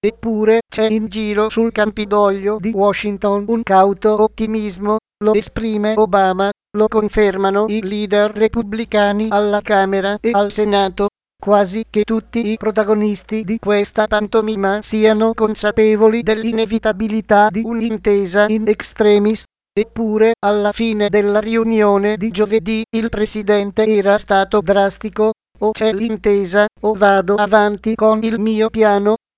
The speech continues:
Lui e John Boehner, speaker della Camera, dove i repubblicani sono maggioranza, non cercano più l'accordo.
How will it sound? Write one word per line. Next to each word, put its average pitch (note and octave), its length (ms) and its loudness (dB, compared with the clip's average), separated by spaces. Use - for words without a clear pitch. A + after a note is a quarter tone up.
Lui A3 340 0
e A#3 140 -2
John G#3 440 2
Boehner, G#3+ 680 0
speaker G#3 720 -2
della G3+ 320 0
Camera, G3 640 0
dove G#3 380 2
i G#3+ 140 -2
repubblicani G#3+ 960 -2
sono G#3 320 2
maggioranza, G3+ 880 0
non G#3+ 280 2
cercano G#3 600 0
più A3+ 200 -2
l'accordo. G#3 760 0